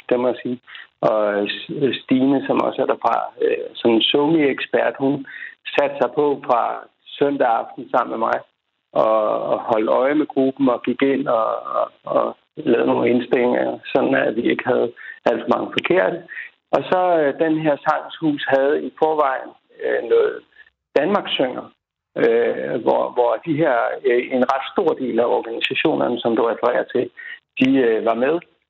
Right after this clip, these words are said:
Og, øh, de, øh, synes så godt om tanken af Danmark synger dronningen, at de også ville være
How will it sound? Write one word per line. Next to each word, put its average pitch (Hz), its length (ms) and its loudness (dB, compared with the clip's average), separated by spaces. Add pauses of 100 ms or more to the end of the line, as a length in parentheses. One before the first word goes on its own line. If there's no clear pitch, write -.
(140)
Og, 110 560 0
øh, 123 320 0 (500)
de, 185 160 4
øh, 131 340 2 (400)
synes 151 320 0
så - 180 -2
godt 135 220 0
om 120 160 -4 (100)
tanken 127 360 0
af 117 240 2 (120)
Danmark 123 240 0
synger 117 220 0
dronningen, 156 500 0
at 120 160 0
de 143 160 2
også 123 260 0
ville 131 180 0
være 123 120 2